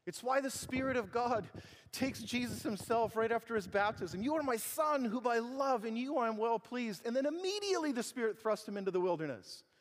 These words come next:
so that Jesus would experience as the new Israel, the new Adam, the same thing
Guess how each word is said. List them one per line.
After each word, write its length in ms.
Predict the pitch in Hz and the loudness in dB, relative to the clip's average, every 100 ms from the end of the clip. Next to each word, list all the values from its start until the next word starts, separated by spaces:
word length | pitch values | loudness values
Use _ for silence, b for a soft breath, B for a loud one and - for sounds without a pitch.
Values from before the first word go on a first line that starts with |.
| b b b b | b b b b
so 160 | - 240 | -8 0
that 140 | 269 | 0
Jesus 440 | 185 294 311 262 240 | 0 2 2 0 0
would 100 | 262 | -2
experience 680 | - - 277 277 254 190 185 | -2 -4 0 2 2 0 -2
as 100 | 170 | -2
the 80 | |
new 260 | 214 247 262 | 0 2 2
Israel, 380 | 247 208 220 208 | 0 0 0 0
the 80 | 196 | 0
new 260 | 220 240 | -2 0
Adam, 360 | 208 214 214 196 | 4 4 4 2
the 60 | 190 | -4
same 380 | - 233 226 | -4 -4 -4
thing 500 | 196 - 233 220 180 | -6 -2 -2 0 -4